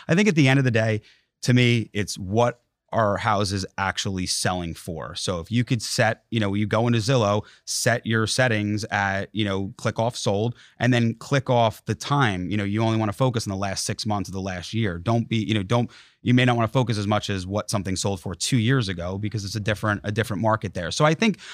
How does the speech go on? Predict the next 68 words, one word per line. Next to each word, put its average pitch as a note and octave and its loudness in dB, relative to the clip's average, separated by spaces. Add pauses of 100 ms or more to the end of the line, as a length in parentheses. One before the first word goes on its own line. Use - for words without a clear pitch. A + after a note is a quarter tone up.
(140)
I F3+ 6
think G3+ 6
it D#3+ 4
can D#3+ 6
accomplish C#3 4
a C#3 2
lot, A#2+ 4
and G#3 2
it's A3+ -2
hard. G2+ 6
Like G#2 2
in A#2+ 2
New A#2+ 4
Jersey, A#2 2
for C#3 0
example, C#3+ 2 (320)
I - -4
don't B2 4
know G#2+ 4
the G#2+ 0
exact G#2 2
number, G#2 4
but F#2+ 2
I F#2+ 0
mean, F#2 -2
there's G2 -2 (420)
fifteen C3 2
M A#2 4
L A2+ 0
S C3 2
systems, E2+ -6
I E2+ -10
think, D#2 -10
you G2+ -6
know G2 -6
what F#2+ -4
I - -6
mean? G#2 -2
So A2+ -6
it's G#2 -6
very A#2+ 2
hard A2 0
to G2 -6
get, G#2 -2 (380)
to C3+ 4
get B2+ 4
that G#2 0
data. C#3 4
And G#2+ 4
if G2+ 2
you're C#3 6
the C3+ 4
average A2+ 0
person C#3+ 4
and A2 2
you're G#2+ 6
not G#2+ 6
a A2 4
licensed G#2 2
realtor D3 6
or B2+ 4
you're A2+ 4
not A2 4
in G#2 2
the, G2 -2
in G#2+ 2
this F#2+ -2
space, A#2 2